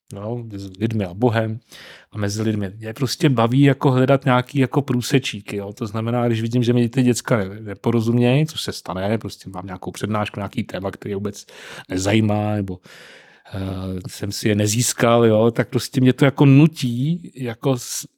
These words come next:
jak to uchopit jinak, aby mě to bavilo, abych to, na to hl-,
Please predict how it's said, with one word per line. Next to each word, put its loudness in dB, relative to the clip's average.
jak -2
to 2
uchopit 2
jinak, 4
aby 0
mě 4
to 2
bavilo, 6
abych -2
to, 0
na -2
to 0
hl-, -2